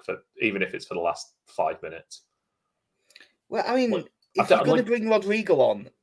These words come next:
Speaker 2: and drop Aronson into s-, centre mid, you, would we probably have been, been better off if you're gonna take Roca off after forty-five minutes, just bringing Greenwood on in the first place?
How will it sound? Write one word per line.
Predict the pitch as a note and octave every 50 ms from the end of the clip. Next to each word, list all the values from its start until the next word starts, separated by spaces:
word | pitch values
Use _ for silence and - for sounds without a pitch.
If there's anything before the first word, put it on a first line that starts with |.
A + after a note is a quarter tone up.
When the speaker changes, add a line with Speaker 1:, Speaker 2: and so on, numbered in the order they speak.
| _ -
Speaker 2:
and | D#3+ D3+ C#3+
drop | C#3+ D#3+ D#3 D3+ -
Aronson | D3+ D3+ D3+ D3 C#3 - C#3+
into | C#3 C3+ C3+ - -
s-, | C3+ - - _ _ _ _ _ _ _
centre | - - D3 C3+ B2 G#2+
mid, | B2 C3+ B2 G2 - - - _ _ _ - - - _ _ _ _ _ - - - _ _ _ - _ - _ _ _ _ _ _ G3 _ -
you, | - F#3 F3 A3 - - _ _ -
would | - F3 E3+ F#3+ G#3+ G#3
we | G#3 G#3
probably | - - A3 G#3+ G#3+ G#3
have | G3 F#3+
been, | G3 G3 E3 D3+ C#3+ - _ _ _ _ - - _ _ _ _ _ _ _ -
been | D#3 D#3+ D#3+ D3
better | C3 E3 D3+ - D#3+
off | D#3+ D#3+ C#3 A2 - - - - _ _ _ _ _ _ _ _ _ _ _
if | - E3 D3 C#3+
you're | F3 D#3+
gonna | F3 F#3 F3 E3
take | - F#3+ F#3 F#3+ C#3+
Roca | B2 C#3 B2+ - - C3+
off | B2 A#2+ -
after | A#2 A#2+ - B2
forty-five | B2+ A#2+ A2 - B2 - A2 A2 A2
minutes, | A2+ A2 G#2 - - - - _ - C#3+
just | B2+ - D3 D3+ D3 - -
bringing | - C#3+ C3+ C3+ C3+ C3
Greenwood | A#2+ C3 C3 C3 B2+ B2+ B2 B2+
on | B2 B2+
in | B2+ B2
the | A#2+ A#2+
first | - D#3+ F3 G3 -
place? | - F#2 - - -